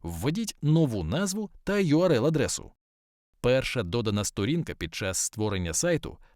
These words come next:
автоматично вважається головною. Щоб змінити головну сторінку, виберіть нову сторінку у меню, що випадає. Зауважте, що ви можете вибрати головну сторінку вашого сайту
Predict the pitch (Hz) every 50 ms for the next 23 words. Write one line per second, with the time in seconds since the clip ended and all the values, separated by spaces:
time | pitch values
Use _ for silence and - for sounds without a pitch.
0 | _ - - 127 123 - - 135 131 143 156 - 226 - - - 82 71 67 71
1 | 90 87 90 92 98 107 110 - - 127 123 156 175 185 175 170 131 82 - -
2 | - _ _ _ _ _ _ _ _ _ _ _ _ - - - - 131 104 -
3 | - 151 120 117 131 131 131 135 175 196 165 - 82 76 101 113 120 110 113 113
4 | 107 - - - 104 151 202 185 - - - - - - - - _ - - 110
5 | 208 240 214 220 214 202 - - - - 131 139 139 143 151 143 123 139 135 120
6 | - - 113 107 107 107 101 87 - - 92 87 87 92 120 185 226 220 - -
7 | - 139 123 110 113 135 175 160 123 90 65 55 - - _ _ _ _ _ _
8 | _ _ _ _ _ - - 78 95 117 110 101 95 147 165 - - - - -
9 | - - - _ _ - - - - 113 95 85 76 78 113 131 107 113 123 123
10 | 123 107 117 107 87 107 135 127 127 123 - 139 - - 127 131 139 139 139 123
11 | 123 147 156 135 - - 107 98 117 123 117 107 - 95 92 - 101 - 110 90
12 | 85 85 - - 170 180 156 - - -